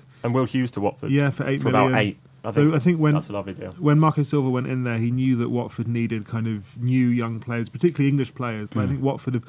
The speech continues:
Speaker 2: lost their identity a little bit over the last few years. Uh, but in Chalobah and Hughes, they got two of the best players from England
Speaker 1: How
Speaker 2: un-,
Speaker 1: have they got
Speaker 2: England
Speaker 1: two
Speaker 2: twenty-ones.
Speaker 1: young English players so cheap?
Speaker 2: Um,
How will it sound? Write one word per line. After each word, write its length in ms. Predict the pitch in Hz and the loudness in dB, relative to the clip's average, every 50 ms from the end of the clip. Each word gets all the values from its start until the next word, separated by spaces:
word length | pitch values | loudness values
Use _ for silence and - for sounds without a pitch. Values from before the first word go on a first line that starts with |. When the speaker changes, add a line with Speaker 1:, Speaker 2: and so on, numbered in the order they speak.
| - - - | -12 -8 -2
Speaker 2:
lost 220 | 143 147 143 - - | 0 0 0 2 0
their 100 | 139 131 | 0 0
identity 400 | 123 131 131 131 127 120 - 151 | 0 0 -2 -2 -2 -4 -2 -2
a 40 | 156 | 0
little 200 | 165 160 160 151 | 0 0 0 0
bit 120 | 160 151 | -2 -2
over 140 | 147 147 147 | 0 0 0
the 80 | 151 151 | 0 0
last 220 | 151 147 147 - - | 0 -2 -2 -2 -2
few 100 | 151 151 | 0 0
years. 340 | 156 156 160 160 151 - - - - - - - - - - - - - | 2 2 0 -2 -4 -6 -12 -18 -20 -20 -20 -20 -20 -20 -20 -18 -8 -4
Uh, 220 | 135 131 127 127 | 0 0 0 0
but 200 | 120 117 143 143 139 | 0 0 0 0 2
in 280 | 147 143 143 143 147 | 2 0 0 0 -2
Chalobah 420 | - - - 160 156 143 131 127 120 | -4 -2 -2 0 0 0 0 0 -2
and 120 | 120 107 | -2 0
Hughes, 220 | 147 135 123 107 - | 2 2 2 2 0
they 80 | 120 107 | -4 -6
got 160 | 117 113 - | -6 -6 -6
two 100 | - 127 | -4 -4
of 60 | 120 | -2
the 60 | 117 113 | -2 -2
best 240 | 120 117 - - | -4 -4 -6 -8
players 280 | - 120 117 110 113 - | -6 -6 -6 -4 -6 -8
from 120 | - 120 | -8 -8
England 260 | 120 120 113 120 117 113 | -6 -6 -4 -4 -2 0
Speaker 1:
How 120 | 165 190 | 2 4
Speaker 2:
un-, 40 | 220 | 4
Speaker 1:
have 120 | 233 220 | 4 4
they 100 | 220 208 | 2 0
got 200 | 175 190 175 - | 0 0 0 2
Speaker 2:
England 220 | 139 127 127 127 160 | 2 2 2 4 4
Speaker 1:
two 80 | 147 135 | 4 4
Speaker 2:
twenty-ones. 380 | 131 131 123 120 120 117 117 | 4 2 2 0 0 0 0
Speaker 1:
young 200 | 131 143 139 135 | 0 0 -2 -2
English 300 | 131 131 123 113 110 - - | -4 -4 -6 -8 -10 -10 -8
players 300 | - 104 98 101 104 - | -6 -4 -4 -4 -6 -8
so 120 | - 104 | -10 -12
cheap? 320 | 101 - - 104 98 98 - - _ _ - - _ _ _ - - - - - _ _ - - _ - - _ _ - - - | -12 -10 -8 -10 -10 -10 -12 -18 _ _ -20 -20 _ _ _ -20 -20 -20 -20 -20 _ _ -20 -20 _ -20 -20 _ _ -18 -2 4
Speaker 2:
Um, 320 | 180 190 196 196 196 160 | 6 6 6 6 4 2